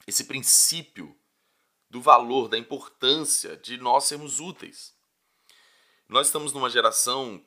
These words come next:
onde a futilidade tem crescido e aumentado de uma forma absurda. As pessoas estão ficando cada vez mais fúteis, os valores,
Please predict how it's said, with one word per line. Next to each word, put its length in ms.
onde 220
a 20
futilidade 1080
tem 160
crescido 640
e 60
aumentado 540
de 60
uma 120
forma 220
absurda. 680
As 80
pessoas 380
estão 200
ficando 320
cada 220
vez 180
mais 220
fúteis, 640
os 120
valores, 840